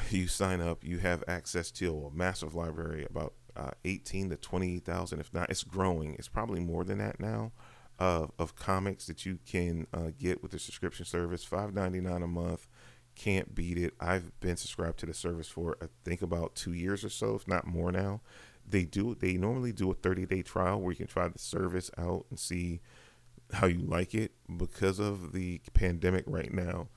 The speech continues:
their thirty-day trial is a sixty-day trial. So you have two full months to try out the service.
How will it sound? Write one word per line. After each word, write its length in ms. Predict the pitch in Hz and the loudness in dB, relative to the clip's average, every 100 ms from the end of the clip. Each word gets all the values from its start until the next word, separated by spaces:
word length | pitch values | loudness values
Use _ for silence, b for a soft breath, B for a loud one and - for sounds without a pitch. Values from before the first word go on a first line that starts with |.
| B - | B -10
their 180 | 90 90 | 0 0
thirty-day 560 | 90 - 104 113 101 95 | 0 2 2 2 0 -2
trial 340 | - 92 87 | 0 0 2
is 80 | 78 | 0
a 60 | 80 | -4
sixty-day 560 | - 90 - 82 82 | -6 -6 -6 -2 -2
trial. 280 | - 82 78 | 0 0 0
So 80 | - | -2
you 60 | 82 | -4
have 180 | 80 - - - - - | -4 -6 -14 -20 -16 -6
two 280 | - 113 | 0 0
full 320 | 110 - 98 90 | -2 0 0 2
months 340 | 87 82 - | 2 0 -4
to 100 | - | -12
try 220 | - 87 | -4 0
out 140 | 90 - | 0 0
the 80 | |
service. 540 | - 92 90 92 85 | -4 0 2 2 0